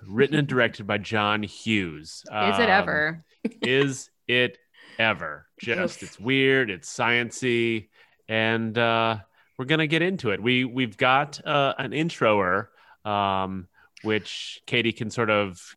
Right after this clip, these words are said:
Speaker 1: kick that off with. So
Speaker 2: That's
Speaker 1: kick it.
Speaker 2: right. Um, we have, like, a, a longtime, um, listener, fan of the pod, Juliana S, who I believe was, um, among, uh, a few of the people that recommended Weird Science. So, uh,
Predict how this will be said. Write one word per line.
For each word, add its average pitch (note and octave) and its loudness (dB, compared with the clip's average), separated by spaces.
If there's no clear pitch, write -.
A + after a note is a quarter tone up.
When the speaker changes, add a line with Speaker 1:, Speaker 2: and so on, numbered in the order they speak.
Speaker 1:
kick - -10
that A2 2
off F2 -2
with. F#2 -6
So - -8
Speaker 2:
That's C4+ 2
Speaker 1:
kick F3 -8
it. G#3 -4
Speaker 2:
right. A#3+ 4
Um, G3 4
we A3+ 0
have, A#3+ 2
like, G#3 2
a, G3 2
a F#3+ 0
longtime, G3 2
um, F#3 2
listener, G3 0
fan G3 2
of F#3+ 0
the F3+ -2
pod, F#3 4
Juliana G3+ 2
S, F3 2
who G3+ -4
I F3+ 2
believe F3 -2
was, E3 -4
um, D#3+ -2
among, F3+ 0
uh, D#3+ 0
a E3+ -4
few F#3 -4
of E3+ -8
the F3 -10
people E3+ -6
that E3 -4
recommended D#3 -6
Weird D3+ -6
Science. D3+ -10
So, D3 -6
uh, C#3+ 0